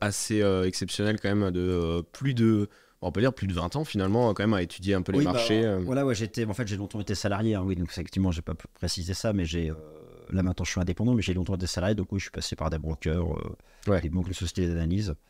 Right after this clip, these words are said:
Speaker 2: euh, et voilà, tout simplement. Et le,
Speaker 1: Donc c'est
Speaker 2: les,
Speaker 1: ça
Speaker 2: les,
Speaker 1: aussi.
Speaker 2: les cryptos, c'est vraiment sur le, les cryptos, j'y suis arrivé par l'analyse graphique. D'ailleurs, au dé-, au début, forcément, euh, moi j'ai, j'ai travaillé chez un broker Forex, donc le marché d'échange.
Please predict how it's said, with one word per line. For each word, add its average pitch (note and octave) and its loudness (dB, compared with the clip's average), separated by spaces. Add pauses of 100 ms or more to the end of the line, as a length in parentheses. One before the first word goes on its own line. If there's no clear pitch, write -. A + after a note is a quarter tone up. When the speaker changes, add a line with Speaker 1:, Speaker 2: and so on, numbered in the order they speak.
(500)
Speaker 2:
euh, D#2 0 (760)
et E2+ 2
voilà, D2 -2
tout - -12
simplement. D#2+ -4 (380)
Et D#2 -10
le, F#2 -2
Speaker 1:
Donc G#2 2
c'est G2+ 2
Speaker 2:
les, G#2+ 4
Speaker 1:
ça C#3 4
Speaker 2:
les, - 8
Speaker 1:
aussi. C3+ 4
Speaker 2:
les C3 4
cryptos, D3 2
c'est D3 0
vraiment A2 2
sur F#2 -2
le, E2 -4 (340)
les F#2+ 0
cryptos, C3+ 2
j'y A2 0
suis G#2+ 0
arrivé G2+ 0
par B2 -2
l'analyse A2+ 0
graphique. - -6 (520)
D'ailleurs, F2+ 2
au F2 2
dé-, G2 0 (100)
au G2 2
début, G#2+ 2
forcément, F#2+ 0
euh, D#2 -4 (240)
moi G#2+ 2
j'ai, F#2+ 2
j'ai F2 -4
travaillé G2+ 0
chez F#2 -2
un F2 -2
broker F#2 -4
Forex, F#2+ -2
donc E2+ -10
le G2 0
marché F#2+ -4
d'échange. F#2+ -2